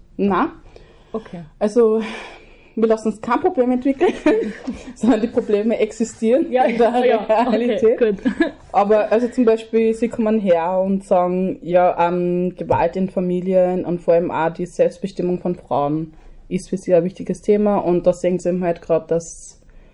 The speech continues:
Speaker 1: da eben grad, vor allem bei den Asylwerberinnen, dass da grad eine, eine Kluft entsteht, weil eben halt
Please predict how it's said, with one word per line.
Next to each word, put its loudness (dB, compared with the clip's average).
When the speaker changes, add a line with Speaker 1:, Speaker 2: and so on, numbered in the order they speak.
Speaker 1:
da 4
eben -2
grad, 0
vor 0
allem 0
bei 2
den 2
Asylwerberinnen, 0
dass 0
da 0
grad -2
eine, -4
eine -10
Kluft -8
entsteht, -6
weil 4
eben -4
halt -6